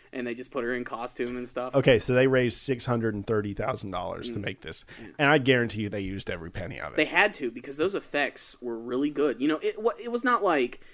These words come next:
Speaker 1: you know, "I believe that's Kung Fury and a Viking riding on a Tyrannosaurus Rex,"
Speaker 2: <laughs>
Speaker 1: but, like, it looked good enough. It looked better than the shit you see on Sci-Fi Channel.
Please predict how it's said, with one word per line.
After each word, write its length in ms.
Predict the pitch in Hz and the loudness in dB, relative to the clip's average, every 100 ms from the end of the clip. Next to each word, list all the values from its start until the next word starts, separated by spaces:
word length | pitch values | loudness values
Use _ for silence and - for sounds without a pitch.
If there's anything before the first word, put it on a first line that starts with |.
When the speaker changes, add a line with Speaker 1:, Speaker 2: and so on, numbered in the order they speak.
| - - - | -20 -20 -10
Speaker 1:
you 120 | 139 | -6
know, 140 | 110 - | -6 2
"I 100 | 160 | 2
believe 640 | 160 127 165 185 151 131 - - _ | 2 2 4 4 0 -4 -10 -20 _
that's 260 | - 135 - | 0 2 0
Kung 340 | - 156 165 147 | -2 0 0 0
Fury 340 | 160 151 147 | 2 4 4
and 80 | 139 | 2
a 40 | |
Viking 380 | 139 135 131 139 | 2 2 2 0
riding 320 | 135 135 131 131 | 2 4 2 2
on 120 | 123 | 0
a 60 | |
Tyrannosaurus 760 | 120 147 131 127 143 131 - 143 | -2 0 0 0 0 8 8 8
Rex," 280 | 123 123 - - | 2 2 0 2
Speaker 2:
<laughs> 140 | 277 | 4
Speaker 1:
but, 320 | 220 220 208 202 | 10 12 12 10
like, 400 | 196 170 160 - - - - | 8 8 6 -2 -18 -14 -10
it 180 | 226 | -8
looked 380 | 208 262 269 156 | 0 0 0 0
good 200 | 156 240 | 12 12
enough. 260 | 262 143 - | 12 2 0
It 80 | 240 | 2
looked 280 | 311 285 175 | 2 2 2
better 260 | 196 214 208 | 8 8 8
than 160 | 208 | 4
the 60 | 165 | 0
shit 300 | - 196 180 | 2 2 0
you 80 | 151 | -4
see 220 | - 170 | 0 0
on 100 | 127 | 0
Sci-Fi 640 | 117 - 135 233 160 117 | -2 0 2 2 2 0
Channel. 500 | 113 143 113 113 165 | -2 -8 -8 -8 -8